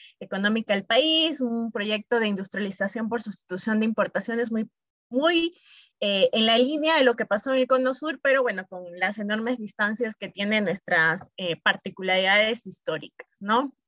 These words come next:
Y eso deja como resultado, eh, que se produce un cambio en la producción energética del país.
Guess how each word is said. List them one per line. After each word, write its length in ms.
Y 100
eso 200
deja 220
como 260
resultado, 1120
eh, 720
que 220
se 140
produce 400
un 160
cambio 300
en 60
la 120
producción 1000
energética 800
del 140
país. 540